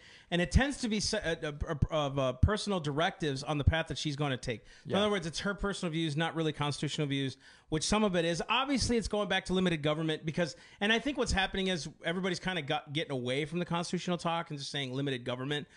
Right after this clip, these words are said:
Speaker 1: So obviously, they're trying to market differently because if you just come out too constitutional, they're not even gonna think about you.
Speaker 2: Yeah.
Speaker 1: I think that's what they're doing. And, you know, you can find out so much about these people, but the bottom line is, dude, is does she even have a shot?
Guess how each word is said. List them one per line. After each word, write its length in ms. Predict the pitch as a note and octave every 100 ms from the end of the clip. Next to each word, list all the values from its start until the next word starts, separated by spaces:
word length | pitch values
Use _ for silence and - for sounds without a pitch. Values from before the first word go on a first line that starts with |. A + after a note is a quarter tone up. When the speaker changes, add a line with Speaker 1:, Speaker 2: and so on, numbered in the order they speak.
| - -
Speaker 1:
So 120 | D#3+
obviously, 320 | D#3+ E3 E3
they're 100 | D3+
trying 180 | C#3 D#3
to 60 | C3+
market 340 | C3 C#3 D#3
differently 420 | D3 C3+ C3+ D3+
because 240 | C#3 C#3 B2+
if 60 |
you 60 | C3+
just 240 | C3 B2+
come 120 | - C#3+
out 160 | B2
too 140 | - C#3+
constitutional, 600 | C3+ C3+ - C#3 C3+ C3
they're 160 | A2+ B2+
not 160 | B2+
even 80 | A#2+
gonna 140 | A2+
think 240 | A2+ C#3 C#3
about 320 | C3+ C3 -
you. 100 | C3
Speaker 2:
Yeah. 200 | G#2 F#2 - -
Speaker 1:
I 40 |
think 120 | C#3 D#3
that's 140 | C#3
what 80 | C#3
they're 80 | B2+
doing. 300 | B2+ C3 C3+ - - - -
And, 120 | F#3+
you 60 | G#3+
know, 240 | G3+ F3 - _ -
you 180 | F#3+ A#3
can 120 | A3+
find 220 | A#3 G#3+
out 160 | F3+ E3
so 160 | F#3+
much 220 | F#3 F#3
about 260 | D#3 D3+ E3
these 160 | D#3 -
people, 300 | F3 F3+ D#3
but 100 | C3
the 60 |
bottom 320 | B2+ D3+ D#3+
line 180 | C#3 D3+
is, 140 | C#3+ A#2
dude, 280 | C3+ B2+ -
is 260 | C3+ B2 - - _
does 100 | D#3+ D3+
she 140 | F3
even 160 | D#3+ D#3+
have 140 | D3
a 40 |
shot? 480 | B2 - A2+ E2 -